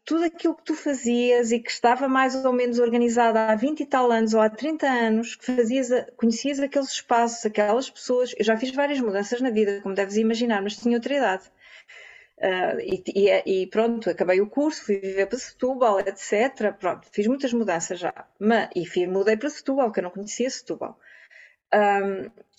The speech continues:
mas esta mudança é uma mudança aos cinquenta anos, com filhos, com animais de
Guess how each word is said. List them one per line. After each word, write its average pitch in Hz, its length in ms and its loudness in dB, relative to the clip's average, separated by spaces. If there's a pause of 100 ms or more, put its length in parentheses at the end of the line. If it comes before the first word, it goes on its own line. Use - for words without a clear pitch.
(140)
mas 220 560 2
esta 254 300 2
mudança 240 480 0
é - 20 0
uma 262 120 0
mudança 226 680 -2
aos 202 140 -2
cinquenta 254 460 0
anos, 240 560 -2
com 220 220 0
filhos, 247 920 -6 (600)
com 233 240 4
animais 320 420 0
de - 60 -2